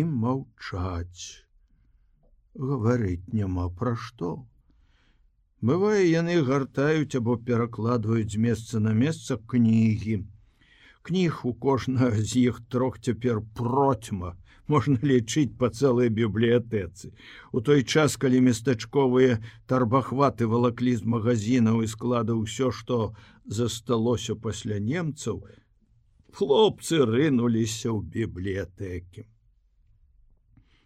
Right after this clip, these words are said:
Там таксама пагаспадарылі ахвотнікі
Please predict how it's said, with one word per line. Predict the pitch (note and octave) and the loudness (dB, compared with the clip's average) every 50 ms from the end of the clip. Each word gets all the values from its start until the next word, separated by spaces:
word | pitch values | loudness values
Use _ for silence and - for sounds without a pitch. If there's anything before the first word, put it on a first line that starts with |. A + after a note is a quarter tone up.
| _ - | _ -4
Там | C3 B2+ C3+ D#3+ F#3 E3 E3 | -2 0 2 2 0 0 0
таксама | G#3 A3 G#3+ - - - - D3+ C#3 C3+ C3 D3+ E3 C#3 B2+ | 0 0 0 0 -4 -4 -2 0 2 2 2 0 0 -2 -2
пагаспадарылі | A2+ A2 A2+ A#2+ B2 B2+ G#2+ A2+ C#3+ C#3+ - - - - C#3 C3 G#2+ - B2+ B2+ A2 G2 G#2+ G#2+ F#2+ G2+ A2 A2 | -4 -4 -2 0 0 0 0 0 -2 -2 -2 -6 -6 -2 -2 -2 0 0 0 0 0 0 -2 -2 0 0 -2 -2
ахвотнікі | G2+ - - G2+ G2 A#2+ C3 A#2 - A#2 A2+ G#2+ G#2+ - - A2+ F#2 | -2 -4 -8 -6 -4 -4 -4 -4 -2 -2 -2 -2 -2 -4 -6 -6 -6